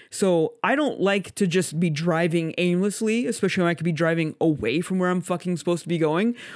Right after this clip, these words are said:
So I would just be sitting there being like, "Okay, where am I going? Tell me where I'm going. Shut up. Where am I going? I don't care about your drinking problem. Where am I going? Where am I going? Where? Okay, thank God.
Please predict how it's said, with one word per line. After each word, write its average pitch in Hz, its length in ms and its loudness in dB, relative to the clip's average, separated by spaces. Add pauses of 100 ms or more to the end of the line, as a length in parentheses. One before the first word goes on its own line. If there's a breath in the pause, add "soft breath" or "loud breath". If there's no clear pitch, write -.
So 240 160 0
I 240 80 4
would 247 100 4
just 226 200 0
be 226 80 4
sitting 208 360 0
there 131 220 -2
being 165 220 0
like, 156 260 0 (320 soft breath)
"Okay, 220 400 2 (260)
where 180 140 2
am 185 60 4
I 196 80 4
going? 208 340 2 (280)
Tell 190 140 2
me 185 80 4
where 196 140 4
I'm 214 100 4
going. 208 380 2 (220 soft breath)
Shut 208 280 2
up. 226 240 -2 (140)
Where 180 220 4
am 185 100 2
I 185 80 2
going? 202 460 2
I 175 100 2
don't 196 160 2
care 233 180 2
about 214 160 2
your 196 80 2
drinking 180 360 0
problem. 175 480 0
Where 156 240 2
am 170 100 2
I 180 80 4
going? 180 440 2 (280 soft breath)
Where 156 260 2
am 160 80 2
I 160 80 4
going? 147 440 0 (420 soft breath)
Where? 165 340 2
Okay, 180 260 2
thank 156 220 -2
God. 139 340 -2